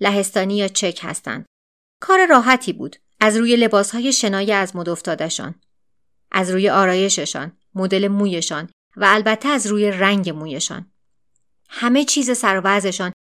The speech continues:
یک جورهای نابجا بود. امروز دیگر می‌دانم که زنان لهستانی سایه چشم سبز یا آبی را همانقدر دوست دارند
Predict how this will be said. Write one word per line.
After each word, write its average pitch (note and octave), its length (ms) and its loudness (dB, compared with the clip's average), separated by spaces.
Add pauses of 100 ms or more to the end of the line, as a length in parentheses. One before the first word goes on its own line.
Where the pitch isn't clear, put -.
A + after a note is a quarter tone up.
(160)
یک C#4 240 -2
جورهای F#3+ 380 -2
نابجا F3+ 580 -2
بود. - 260 -10 (480)
امروز G#3 360 0
دیگر G3 280 0
می‌دانم G#3 400 -2
که G#3 120 -6
زنان G#3 300 0
لهستانی F3+ 720 -2 (300)
سایه A3+ 380 0
چشم G3 380 -2
سبز E3+ 480 -2
یا G3 160 0
آبی F#3 300 -2
را E3+ 140 -2
همانقدر B3 580 -2
دوست G3+ 220 -6
دارند F3+ 420 -4